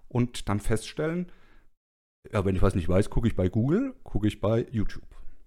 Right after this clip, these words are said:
Aber da kommen wir später noch dazu. Der erste Punkt ist, da frage ich direkt mal Exit. Was war dein erster Kontakt mit Spielen? Was hast du als aller-, was war dein allererstes Spiel? Konsole, Spielhölle, scheiß drauf, egal, irgendwas.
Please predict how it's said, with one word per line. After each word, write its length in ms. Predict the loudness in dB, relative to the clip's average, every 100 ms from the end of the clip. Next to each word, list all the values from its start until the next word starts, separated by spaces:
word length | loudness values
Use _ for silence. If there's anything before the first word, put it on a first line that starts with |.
| -20 -20 -20 -20 -20 -16 -10
Aber 100 | -8
da 80 |
kommen 160 | -2 0
wir 100 | 2
später 300 | 4 2 0
noch 140 | -8
dazu. 260 | -12 -14 -16 -18 -14 -14 -14 -16 -16 -18 -18 -20 -18 -10
Der 80 | -8
erste 180 | -6 -4
Punkt 280 | -4 -6 -4
ist, 260 | -4 -6 -14 -16 -14 -14 -14 -16 -18 -18 -18 -14 -8
da 80 |
frage 300 | 0 2 4
ich 100 | 2
direkt 320 | -2 -4 -4 -6
mal 120 | -4
Exit. 420 | -6 -8 -12 -12 -14 -12 -14 -14 -16 -18 -18 -18 -20 -18 -18 -8 -2
Was 180 | 0
war 80 | 2
dein 120 | 0
erster 240 | 0 -4 -2
Kontakt 360 | -4 -2 -4
mit 160 | -4 -6
Spielen? 400 | -4 -4 -6 -8 -12 -10 -2
Was 220 | -2 -2
hast 160 | -4
du 40 | -4
als 200 | -2 0
aller-, 180 | 0 0
was 140 | 4
war 100 | 4
dein 220 | 4 0
allererstes 520 | 0 0 0 0 -2
Spiel? 360 | -6 -6 -6 -2
Konsole, 480 | 0 0 0 0 0
Spielhölle, 580 | -2 -2 0 0 -2 -2
scheiß 280 | -2 -2
drauf, 260 | -2 -8 -4
egal, 300 | -2 -2 0
irgendwas. 440 | 0 0 -4 -8